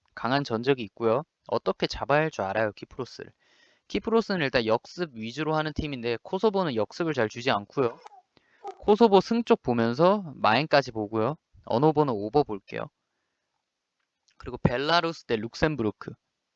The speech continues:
벨라루스가 일단 유로 예선, 네이션스 리그에서 지지 않는 모습을 보여주고 있고요. 최근 다섯 경기 중에 세-, 삼 승 이 무예요. 골 결정력도 좋고요.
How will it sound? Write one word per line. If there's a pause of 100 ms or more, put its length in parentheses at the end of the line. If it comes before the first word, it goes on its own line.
(120)
벨라루스가
일단
유로
예선, (180)
네이션스
리그에서
지지
않는
모습을
보여주고
있고요. (580)
최근
다섯
경기
중에
세-, (100)
삼
승
이
무예요. (840)
골
결정력도
좋고요.